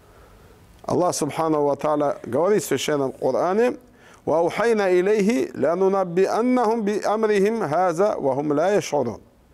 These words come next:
Когда они бросили его в колодец, пришло ему откровение, Аллах говорит, Аллах дал ему откровение,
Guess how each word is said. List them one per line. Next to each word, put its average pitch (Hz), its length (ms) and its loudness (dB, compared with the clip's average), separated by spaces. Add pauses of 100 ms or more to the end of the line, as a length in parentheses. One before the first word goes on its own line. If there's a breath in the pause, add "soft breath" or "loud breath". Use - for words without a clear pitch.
(260 soft breath)
Когда 139 280 0
они 170 120 2
бросили 165 500 0
его 143 200 2
в - 20 -4
колодец, 196 720 -2
пришло 156 420 -2
ему 151 140 0
откровение, 147 640 0
Аллах 160 280 0
говорит, 147 200 -4
Аллах 156 340 0
дал 165 260 0
ему 147 200 0
откровение, 139 680 0